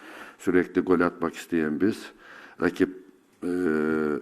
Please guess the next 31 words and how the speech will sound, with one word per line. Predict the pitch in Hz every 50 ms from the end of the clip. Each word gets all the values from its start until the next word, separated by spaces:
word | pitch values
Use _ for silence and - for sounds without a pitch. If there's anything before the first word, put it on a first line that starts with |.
| - -
beraberliğe | 87 87 90 87 82 82 87 85 82 87 85 85
razı, | 82 85 85 82 82 80 - 120 87 73
biz | 95 92 92 - -
de | 87
o | 82 78
beraberlikten | 85 85 85 85 80 78 82 82 - - 104 98
rahatsız | 90 90 90 90 90 - - -
olan | 82 80 82 78
bir | 76 -
takım | - 82 80 - 90 85
olarak | 80 78 90 110 113 -
hücum | 87 85 85 95 90
etmeliydik. | 82 78 - - 80 73 78 80 - 123 -
Ama | 90 87 90 92 82
bu | 90 87
kanatları | - 92 92 95 92 92 - 95 92 90
iyi | 92 95 92
kullanıp | - - 80 85 87 87 90 -
iyi | 87 87 90
ortalarla | 87 85 82 - 87 85 82 90 90 87 82
olmalıydı. | 78 73 71 71 71 69 67 69 71 71 - 92
Şutları | - - - - - - 95 92 85
fazla | - - 82 80 76 73 82
atmamız | 73 - - 71 71 69 67 64
gerekir. | 67 73 69 69 69 -
Yapamadık | - 110 104 98 123 117 92 65 - - -
onları, | - 67 67 67 67 73
yani | 73 76 71 -
az | 101 101 95 - 73
yaptık. | 71 - - - - 120 120 - - - - - - - - - - - - - - - - _ -
E, | 85 82 82 82 80 78